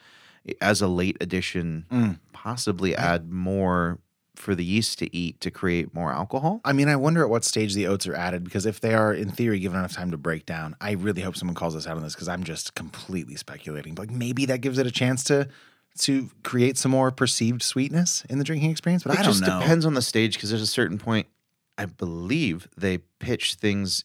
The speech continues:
Speaker 1: into the mash to stop the yeast,
Speaker 2: Mm-hmm.
Speaker 1: or else you would just have, like, uncontrolled fermentation.
Speaker 2: Right.
Speaker 1: Like, I'm pretty sure there's ways that they can stop fermentation.
Speaker 2: Sure.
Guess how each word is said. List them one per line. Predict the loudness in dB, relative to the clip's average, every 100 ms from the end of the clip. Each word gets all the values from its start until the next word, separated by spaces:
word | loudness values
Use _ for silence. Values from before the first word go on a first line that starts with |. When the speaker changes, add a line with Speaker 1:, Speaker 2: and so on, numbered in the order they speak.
| -4
Speaker 1:
into | -2 -2 -4 -8 -4 -4
the | -4 -4
mash | -2 -2 -4 -6 -10 -12 -10
to | -6 -6 -6 -8
stop | -6 -4 -4 -6
the | -6
yeast, | -2 -2 -2 -2 2
Speaker 2:
Mm-hmm. | 2 2 -2
Speaker 1:
or | -2
else | -2 -4
you | -4
would | -4 -6
just | -8
have, | -6 -4
like, | -4 -6 -14 _ _ _ _ _ _ _ _ _ 0
uncontrolled | 2 0 -2 -4 2 2 2
fermentation. | 0 0 2 0 0 -2 -6
Speaker 2:
Right. | 0 2 0
Speaker 1:
Like, | -4 -6
I'm | -4
pretty | 0 2
sure | 4 2
there's | 2
ways | 2 0
that | -2
they | -4
can | -6 -6
stop | 0 0 0 -2
fermentation. | -6 -6 -6 -10 -12 -12 -10 -2
Speaker 2:
Sure. | 4 4 4